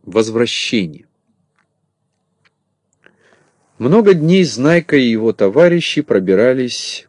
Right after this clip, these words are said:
по полям и лесам и, наконец, вернулись в родные края.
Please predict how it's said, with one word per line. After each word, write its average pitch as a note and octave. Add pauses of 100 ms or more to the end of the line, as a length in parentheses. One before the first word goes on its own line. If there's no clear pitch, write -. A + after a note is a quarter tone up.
по G#2
полям F#2+
и -
лесам D#3 (840)
и, A#2+
наконец, F#3
вернулись C3+
в G2+
родные F2+
края. D#2+